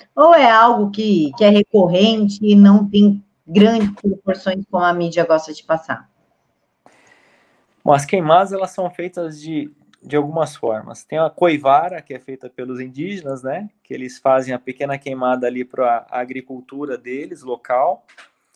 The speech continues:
Speaker 2: É, e tem as queimadas que são feitas nas fronteiras agrícolas, que sempre foram feitas.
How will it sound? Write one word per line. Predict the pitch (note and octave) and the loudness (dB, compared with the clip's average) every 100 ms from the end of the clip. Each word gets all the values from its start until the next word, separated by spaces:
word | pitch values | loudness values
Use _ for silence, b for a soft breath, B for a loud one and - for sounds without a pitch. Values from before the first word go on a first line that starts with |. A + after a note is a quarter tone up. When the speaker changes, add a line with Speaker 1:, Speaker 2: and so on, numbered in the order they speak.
| _ _ _ _ - | _ _ _ _ -12
Speaker 2:
É, | C#3 C#3+ C#3 C3+ - | -8 -6 -4 -6 -8
e | D#3+ | -12
tem | G#3+ | -8
as | B3+ - | -10 -10
queimadas | D4+ A3 D#3 F3 D#3 D3 | -12 -6 -4 -4 -6 -16
que | - | -12
são | D3 | -12
feitas | C#3+ D3 D3 | -8 -10 -8
nas | D3 D3 | -8 -8
fronteiras | D3+ D3+ D3 D3 D3+ | -10 -10 -6 -6 -6
agrícolas, | D#3 C#3 C3+ C3+ A2 G#2+ - _ | -10 -10 -12 -12 -14 -14 -20 _
que | A3 | -14
sempre | G#3 G3 G3 | -6 -6 -4
foram | D#3+ D3+ | -2 -2
feitas. | C#3+ - A#2+ A#2 A2+ - | -4 -6 -6 -8 -20 -20